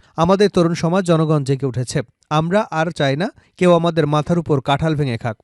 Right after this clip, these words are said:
আমাদের জোরালো ঐক্য থাকুক, তাহলে ঘরে বাইরে সব ষড়যন্ত্র ব্যর্থ হবে। যদি ইসলামী রাষ্ট্র কায়েম হয়, এই জাতির বদলাতে সাত থেকে দশ বছরের বেশি সময় লাগবে না। তিপ্পান্ন বছরের দরকার হবে না, সাত থেকে দশ বছরই যথেষ্ট।"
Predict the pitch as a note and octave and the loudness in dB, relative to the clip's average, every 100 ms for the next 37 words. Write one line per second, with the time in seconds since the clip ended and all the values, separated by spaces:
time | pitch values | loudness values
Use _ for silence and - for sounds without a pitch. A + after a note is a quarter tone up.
0 | - D3+ F3+ G3+ E3 D#3+ D#3 E3 E3 - | -6 -2 0 0 2 2 2 0 -4 -2
1 | F#3 - F3+ A3 - _ - E3 F3+ F3 | -2 -2 -2 -2 -4 _ -4 0 0 0
2 | C#3 D#3+ G#3 D#3+ C#3 G3 - D#3 - D3 | 0 2 2 0 -2 -2 -2 -4 -2 -4
3 | C#3 D#3 D3 C3 A#2+ A#2+ - C3 A#2 - | -2 -2 -4 -4 -4 -4 -4 -4 -4 -10
4 | _ _ - F3 G3 F#3 - G3+ G3 E3 | _ _ -2 2 2 0 -2 0 0 0
5 | - A3 F#3+ C3+ C3 E3 A3+ E3 D3+ D#3+ | 0 -2 0 -2 0 0 0 -2 0 0
6 | G#3 F3 C3+ B2+ C#3 D#3 - F3 - D#3+ | 0 0 0 0 -2 -2 -4 -4 -6 -6
7 | D#3+ D3+ D3+ D#3+ D3+ D#3+ C3+ A2 B2 F#3 | 0 2 2 2 0 0 -2 -4 -8 -6
8 | - D#3 B2 G#2+ A#2 B2 - _ - G3 | -4 -4 -4 -6 -6 -8 -10 _ -2 -2
9 | - G#3 G3+ D#3 D#3 D#3+ C#3 C3+ C3+ D#3+ | 2 0 2 0 0 -2 0 0 2 0
10 | D3+ D#3 G#3 - D#3 - D3 C#3 C#3 C#3 | 0 -2 -4 -4 -6 -6 -6 -2 0 0
11 | C#3 - B2 A2 A2 C3 - | -2 -4 -4 -4 -6 -6 -6